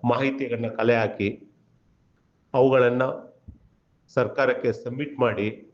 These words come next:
ತದನಂತರವೂ ಬಿಟ್ಟೋಗಿರುವ ಕೇಸ್ಗಳು ಯಾವ್ದಾದ್ರು ಇದ್ರೆ ಮತ್ತೆ ಕೊಡ್ರಪ್ಪ ಅಂತ ನಾನು ಮತ್ತೆ ವಿಡಿಯೋ ಮಾಡಿ, ನನ್ನ Facebook-ಅಲ್ಲಿ ಇನ್ನೂ ಆ ವಿಡಿಯೋ ಇದೆ, ನೋಡ್ಬೋದು ನೀವು. ಅದನ್ನ ಹಾಕಿ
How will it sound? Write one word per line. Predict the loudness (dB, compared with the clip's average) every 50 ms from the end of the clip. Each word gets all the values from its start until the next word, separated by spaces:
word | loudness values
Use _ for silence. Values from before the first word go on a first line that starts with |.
| _ _ _ _ _
ತದನಂತರವೂ | -2 -2 0 0 -2 -2 -2 -2 -2 -2 -2 -2 -4 -4 -6
ಬಿಟ್ಟೋಗಿರುವ | -8 -10 -8 -6 -4 -4 -2 -2 -2 -4 -4
ಕೇಸ್ಗಳು | -4 -6 -6 -6 -6 -4 -2
ಯಾವ್ದಾದ್ರು | -2 0 2 2 0 0 0 -4
ಇದ್ರೆ | -6 0 2 2
ಮತ್ತೆ | 4 4 2 -2 -2 0 -2 -2
ಕೊಡ್ರಪ್ಪ | 0 0 0 2 2 0 0 0
ಅಂತ | -2 -2 -2 -4
ನಾನು | -6 -6 -6 -6 -6 -6
ಮತ್ತೆ | -6 -6 -4 -6
ವಿಡಿಯೋ | -6 -4 -4 -2 -2 0
ಮಾಡಿ, | 0 0 -2 -4 -4 -6
ನನ್ನ | -6 -8 -8 -6
Facebook-ಅಲ್ಲಿ | -4 -6 -6 -6 -8 -8 -8 -6 -6
ಇನ್ನೂ | -4 -4 -2 -4
ಆ | -4
ವಿಡಿಯೋ | -4 -2 0 0
ಇದೆ, | 0 2 0 0
ನೋಡ್ಬೋದು | 2 2 2 2 2 -2 -4 -2
ನೀವು. | -2 -4 -4 -4 -8 -14 -18 -20 -20 -20 -20 -20 -20 -20 -20 -20 -20 -20 -20 -20 -14 -6 2
ಅದನ್ನ | 4 4 6 6 4
ಹಾಕಿ | 2 0 -2 -2 -2 -2 -2